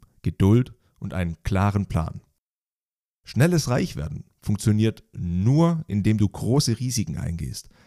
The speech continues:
die dich leicht ruinieren können. Oder du erbst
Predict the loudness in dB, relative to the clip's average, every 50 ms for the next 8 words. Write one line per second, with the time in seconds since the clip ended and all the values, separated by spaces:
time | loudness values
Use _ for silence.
0 | _ -4 -2 0 2 2 2 2 2 2 2 2 0 2 2 2 4 4 6 6
1 | 4 4 4 0 -2 -6 -6 -8 -10 -14 _ _ _ _ _ _ _ _ _ _
2 | 2 4 6 6 6 6 4 2 0 0 _ _ 2 2 2 2 0 -4 -8 -8
3 | -10 -14 -20